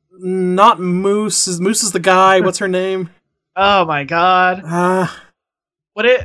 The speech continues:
Speaker 2: it's so crazy, 'cause she probably has a doppelganger fetish, and Jughead's an asexual. He, he cares not, he cares not.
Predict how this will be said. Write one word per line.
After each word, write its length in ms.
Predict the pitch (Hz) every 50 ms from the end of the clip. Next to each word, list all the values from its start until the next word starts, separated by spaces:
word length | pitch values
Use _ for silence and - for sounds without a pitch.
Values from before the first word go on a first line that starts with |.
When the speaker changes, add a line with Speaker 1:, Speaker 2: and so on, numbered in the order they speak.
| - 185 175
Speaker 2:
it's 180 | 214 196 -
so 160 | - 247 247
crazy, 400 | 240 240 - 220 202 190 196 180
'cause 160 | 156 151 185 175
she 120 | - 220
probably 420 | 214 233 240 240 240 233 240 226
has 160 | 226 214 180 180
a 60 | 170
doppelganger 760 | 160 185 196 - 180 170 185 185 175 170 165 160 156 156 151
fetish, 640 | - - 160 151 147 147 143 147 - - - - - _ _ _
and 420 | 170 160 151 151 147 147 143 - 147
Jughead's 420 | - 175 175 180 208 208 185 -
an 100 | 170 156
asexual. 760 | 156 156 151 - - 165 160 - - - 147 127 127 131 143 _ _ _ _
He, 260 | 175 170 160 170 156 151 - _
he 160 | _ - 185 165
cares 320 | - 208 185 165 156 151
not, 360 | 170 175 175 175 147 - _ _ _ _ _ -
he 80 | - 190
cares 300 | 160 - 220 202 - -
not. 260 | 190 180 170 160 -